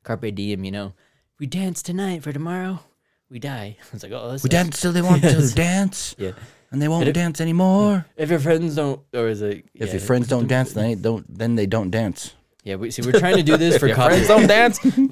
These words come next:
Speaker 3: they don't
Speaker 1: Yeah,
Speaker 3: dance.
Speaker 1: it, it is what it is, but <laughs> it's like, we're just like, we don't wanna sing it right because, like, copyright, you know?
Speaker 2: Yeah.
Speaker 1: That's right,
Speaker 2: That.
Speaker 1: dude. But you know
Speaker 2: We
Speaker 1: what
Speaker 2: know
Speaker 1: it
Speaker 2: the
Speaker 1: is.
Speaker 2: words.
Speaker 1: <laughs> Yeah. We were always, usually when we're singing songs, we know it, but we just don't sing 'em right.
Speaker 2: Yep.
Speaker 1: Because of that.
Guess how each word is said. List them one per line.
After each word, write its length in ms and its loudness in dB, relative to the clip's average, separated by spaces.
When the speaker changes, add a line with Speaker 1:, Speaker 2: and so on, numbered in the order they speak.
Speaker 3:
they 80 4
don't 240 4
Speaker 1:
Yeah, 120 2
Speaker 3:
dance. 120 2
Speaker 1:
it, 120 6
it 380 6
is 100 8
what 140 8
it 240 10
is, 120 0
but 360 0
<laughs> 60 6
it's 120 -4
like, 240 -4
we're 200 4
just 160 4
like, 240 2
we 100 2
don't 120 8
wanna 180 8
sing 300 2
it 140 4
right 360 4
because, 420 -2
like, 180 -2
copyright, 500 -4
you 100 -8
know? 80 2
Speaker 2:
Yeah. 120 2
Speaker 1:
That's 140 -12
right, 260 0
Speaker 2:
That. 100 -4
Speaker 1:
dude. 80 -8
But 120 -4
you 80 -6
know 80 4
Speaker 2:
We 80 8
Speaker 1:
what 100 6
Speaker 2:
know 180 8
Speaker 1:
it 40 4
Speaker 2:
the 80 4
Speaker 1:
is. 80 6
Speaker 2:
words. 400 6
Speaker 1:
<laughs> 120 6
Yeah. 240 4
We 100 -6
were 280 4
always, 460 0
usually 380 -2
when 80 0
we're 80 0
singing 360 -2
songs, 280 -6
we 80 -4
know 360 -4
it, 300 -8
but 100 -8
we 120 -6
just 200 -10
don't 240 -8
sing 220 -10
'em 120 -10
right. 300 -14
Speaker 2:
Yep. 240 -2
Speaker 1:
Because 320 -10
of 100 -16
that. 140 -20